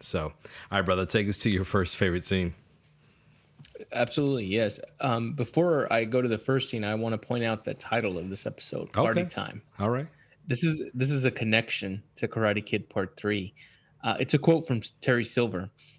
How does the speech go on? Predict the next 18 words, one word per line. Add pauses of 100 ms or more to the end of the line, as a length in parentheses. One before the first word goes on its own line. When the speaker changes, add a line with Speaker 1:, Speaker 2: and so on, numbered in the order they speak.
(140)
Speaker 2:
Do
you
remember
when,
um,
they
lured
Daniel (120)
to
the
Kara-,
Cobra
Kai
dojo, (640)
and (120)
the
big
reveal